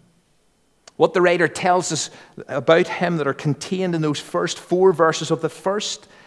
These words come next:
chapter, seven truths that disclose and celebrate his supremacy. Now, I was gonna throw this open and see how many people remembered any of the seven things, but I'm just too afraid to do that, okay? Uh, but here are the seven things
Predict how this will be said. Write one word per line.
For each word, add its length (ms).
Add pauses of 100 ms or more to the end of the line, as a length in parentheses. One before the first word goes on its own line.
(180)
chapter, 520
seven 480
truths 520
that 140
disclose 520
and 100
celebrate 580
his 160
supremacy. 600
Now, 260 (640)
I 120
was 160
gonna 180
throw 240
this 220
open 340 (960)
and 80
see 160
how 100
many 240
people 300
remembered 440
any 240
of 100
the 60
seven 380
things, 340
but 160
I'm 60
just 220
too 120
afraid 300
to 80
do 180
that, 220
okay? 360 (760)
Uh, 280 (100)
but 140
here 360
are 60
the 100
seven 600
things 920